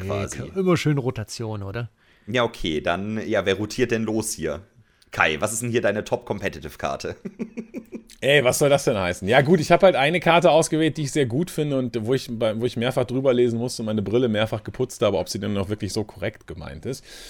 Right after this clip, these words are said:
Speaker 3: Das ist der Zephyr Singer. Das ist eine blaue Rare, zwei blau-blau. Und ist eine, ein drei vier Sirenenpirat, der Convoke hat, oder sie, die Convoke hat, äh, und Flying und Vigilance.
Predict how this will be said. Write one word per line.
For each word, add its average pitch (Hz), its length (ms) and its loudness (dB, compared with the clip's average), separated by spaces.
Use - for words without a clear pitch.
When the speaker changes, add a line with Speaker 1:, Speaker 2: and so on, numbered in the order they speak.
Speaker 3:
Das 107 160 0
ist 120 100 -8
der 117 140 4
Zephyr 120 320 2
Singer. 95 420 -2
Das - 180 -4
ist - 60 -6
eine 101 80 -2
blaue 117 340 6
Rare, 113 280 0
zwei 101 360 0
blau-blau. 104 720 0
Und 92 120 -10
ist 98 180 -8
eine, 98 320 -4
ein 95 100 -6
drei 98 300 0
vier 131 400 -4
Sirenenpirat, 98 1000 -4
der 131 120 4
Convoke 135 420 2
hat, - 200 -6
oder 95 200 2
sie, 95 180 -6
die 104 220 -8
Convoke 101 400 -4
hat, - 180 -6
äh, 101 380 -2
und 156 160 -2
Flying 131 400 0
und 117 220 -4
Vigilance. 87 560 -4